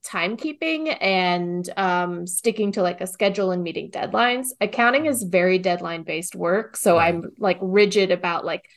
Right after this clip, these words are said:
Speaker 1: this has to be done by this date or my client is in trouble and I have to pay for the penalties <laughs> if they don't file in time. Um, so having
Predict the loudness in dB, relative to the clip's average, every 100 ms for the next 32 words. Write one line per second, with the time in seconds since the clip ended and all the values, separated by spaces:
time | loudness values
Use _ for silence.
0 | _ -2 -2 -2 0 0 2 4 4 4
1 | 4 4 2 0 -2 -2 -4 -6 -2 0
2 | 0 -4 -8 -2 2 2 0 -4 -8 -6
3 | -6 2 6 8 8 6 4 0 2 0
4 | -2 0 2 4 0 -4 _ -6 -4 -4
5 | -6 -10 -8 -4 0 -2 -2 -4 -2 -2
6 | -2 -6 -10 -14 2 4 6 6 6 6
7 | 6 6 4 2 0 -2 -6 -14 -20 _
8 | _ 2 6 6 4 0 4 8 10 10
9 | 8 4 -8 _ _ _ -2 4 4 4
10 | 0